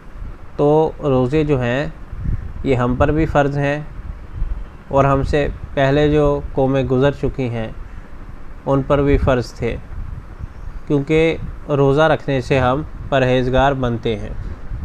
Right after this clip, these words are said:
अगर आप कोई गलतियाँ करते हैं, आपसे कोई गुनाह होता है, तो आपको चाहिए कि आप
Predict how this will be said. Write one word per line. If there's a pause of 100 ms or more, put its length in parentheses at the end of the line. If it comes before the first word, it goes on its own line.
अगर
आप
कोई
गलतियाँ
करते
हैं,
आपसे
कोई
गुनाह
होता
है,
तो
आपको
चाहिए
कि
आप